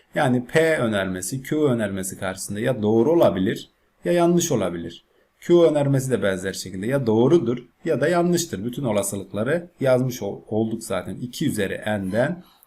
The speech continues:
iki tane harfin, bu iki tane önermen bulunduğu için ne oluyordu? Dört farklı değer ortaya çıkıyordu. Şimdi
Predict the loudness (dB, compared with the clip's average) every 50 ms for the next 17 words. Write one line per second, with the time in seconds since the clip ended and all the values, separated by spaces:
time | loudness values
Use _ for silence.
0 | _ _ -8 -6 -4 -4 -4 -2 -2 -2 -2 -2 -4 -6 -8 -8 -6 -4 -2 -2
1 | -2 -2 -4 -6 -6 -6 -6 -8 -10 -8 -8 -4 -2 -2 -2 -2 -2 -2 -2 -2
2 | -2 -2 -4 -6 -4 -2 0 0 0 0 0 0 0 -2 -2 -2 -4 -4 -4 -4
3 | -2 -2 -2 -2 -2 -2 -2 0 2 4 2 2 0 -4 -8 -6 -4 -4 -4 -2
4 | 0 2 4 4 4 4 2 0 -2 -4 -4 -4 -4 -6 -6 -6 -4 -4 -4 -4
5 | -6 -10 -14 -16 _ -20 -20 -20 -20 -20 -20 _ -10 -4 -2 0 2 2 2 0
6 | -2